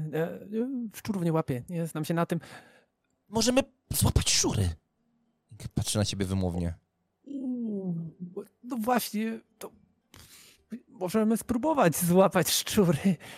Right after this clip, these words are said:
Speaker 1: dla pani, a pani nam spuści z ceny.
Speaker 2: Wykonaj sobie test targowania.
Speaker 1: E, chciałbym też dodać, że Teobald ma żyłkę handlową,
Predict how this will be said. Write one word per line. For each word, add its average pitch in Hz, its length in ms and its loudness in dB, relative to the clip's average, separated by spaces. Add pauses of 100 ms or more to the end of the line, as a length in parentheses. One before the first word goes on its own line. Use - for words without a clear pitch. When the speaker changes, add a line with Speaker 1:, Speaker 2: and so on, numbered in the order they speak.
(120)
Speaker 1:
dla 165 180 -4
pani, 247 340 -4
a 277 260 -6
pani 254 480 -2 (120)
nam 247 180 -6
spuści - 360 -10
z - 60 -10
ceny. 247 320 -2 (320)
Speaker 2:
Wykonaj 107 440 0
sobie 95 260 0
test - 580 -4 (140)
targowania. 85 640 -2 (400)
Speaker 1:
E, 123 240 -12
chciałbym 139 360 -6
też 135 200 -14
dodać, 139 360 -8
że - 80 -16
Teobald 123 580 -6
ma 120 140 -6
żyłkę 156 260 -4
handlową, 123 540 -8